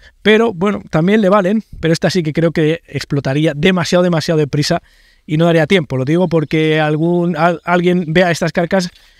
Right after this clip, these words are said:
y diga, "Ostras, qué chula". Bueno, creo que directamente ni le cabe. No, esta no le va a caber. Directamente ni, ni toca, ¿vale? Por si acaso alguno ve estas carcasas pequeñas y dice, "Hostia, mira estas pequeñitas", ¿vale?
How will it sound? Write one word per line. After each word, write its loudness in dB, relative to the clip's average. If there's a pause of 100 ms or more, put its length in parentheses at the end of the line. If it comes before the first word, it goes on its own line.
(120)
y 0
diga, 2
"Ostras, 0
qué 0
chula". 0
Bueno, 0
creo -2
que 0
directamente 0
ni 0
le 0
cabe. 0 (340)
No, 0
esta 0
no 2
le 2
va 2
a -2
caber. -2 (760)
Directamente 0
ni, -4
ni -4
toca, -8
¿vale? 0 (260)
Por -8
si -4
acaso 0
alguno 0
ve 2
estas -2
carcasas -2
pequeñas 0
y 0
dice, 0
"Hostia, -2
mira 2
estas -2
pequeñitas", -2
¿vale? 0